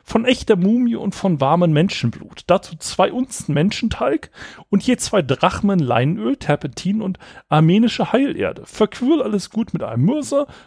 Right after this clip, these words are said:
und bewahr die Salbe in einer länglichen, schmalen Urne auf.“ So, und diese Wa-, Salbe war halt ein magisches Heilmittel gegen alle Waffenwunden.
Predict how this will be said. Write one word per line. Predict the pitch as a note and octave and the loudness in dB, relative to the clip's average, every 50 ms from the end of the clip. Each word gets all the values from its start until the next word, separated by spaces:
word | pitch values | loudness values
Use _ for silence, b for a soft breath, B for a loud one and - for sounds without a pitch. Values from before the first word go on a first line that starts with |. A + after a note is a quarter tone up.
| B B | B B
und | - D#3 | 0 0
bewahr | D3+ - E3 F#3 A3 B3 | 2 2 4 2 2 2
die | G3+ D#3 | 0 0
Salbe | B2 B2+ A#2 C#3 E3 E3 F3 F3+ | 0 0 2 2 2 2 2 0
in | - | 0
einer | B2 A#2 A#2 A#2 | 0 -2 -2 0
länglichen, | A#2 C3 E3+ G3 G#3+ G#3 F#3+ - - G#3+ F#3 | 2 2 2 2 0 -4 -6 -4 -2 -2 -2
schmalen | - - - B2 A#2 A2+ B2+ D3+ - - | -4 -4 -4 -4 -2 -2 -2 -2 -2 0
Urne | D3+ C#3+ C#3+ A#2 - | 2 2 2 2 0
auf.“ | - - - - - - - _ _ _ _ _ _ _ _ _ _ _ _ _ _ _ _ _ B B B B B B B B | -6 -14 -14 -12 -12 -12 -12 _ _ _ _ _ _ _ _ _ _ _ _ _ _ _ _ _ B B B B B B B B
So, | - - A#3+ A3 - - _ - b b b b b | -4 -2 -2 -2 -2 -6 _ -20 b b b b b
und | - G3 G#3 G#3 - - _ _ _ _ _ _ _ _ _ _ - | 4 4 4 4 2 -4 _ _ _ _ _ _ _ _ _ _ -14
diese | F3 C3 F#3+ D4 F4+ - A#3 F3 | -8 -4 -2 -2 0 0 0 2
Wa-, | - D3+ - _ _ - | 0 -2 -2 _ _ -6
Salbe | C3 G#2+ G#2 B2+ F#3+ A#3 B3+ C4+ C4 G#3+ | 0 2 4 4 4 2 2 -2 -2 0
war | C#3 A#2+ A#2+ A2 | 0 0 0 2
halt | A#2 C3+ C3+ | 0 -2 -2
ein | A#2 G#2+ | -2 -4
magisches | G#2 G2 A#2+ F3 G3 G3 F3+ - - D3 C#3 B2+ - - - - - - - - - - | 0 2 2 2 2 0 -6 -4 -2 -4 -4 -4 -8 -12 -14 -14 -14 -14 -14 -12 -8 -2
Heilmittel | - A#2+ A#2+ D3 F#3 G#3 A3 B3+ C4 B3+ - A3+ A#3 A#3 A#3 B3+ B3 - b b b b b b b b b b b b b - | 0 0 2 2 2 0 0 0 -2 -2 -4 -6 -6 -4 -4 -4 -6 -6 b b b b b b b b b b b b b -2
gegen | D3 G3 A#3+ B3+ A#3+ A3+ A#3+ A#3 A#3 A3+ A3+ G#3 - | 0 0 0 0 -2 -2 -4 -4 -2 -4 -4 -6 -2
alle | - C3 E3+ G3 F#3+ E3+ - | 0 4 4 4 4 2 0
Waffenwunden. | - - - - A#2 A#2 A2+ G#2+ A2 - _ _ _ _ _ - B2+ C3 B2 A#2 A2 G#2 - - | -8 -10 -8 -8 -10 -10 -10 -12 -16 -20 _ _ _ _ _ 0 2 4 4 2 0 -4 -10 -18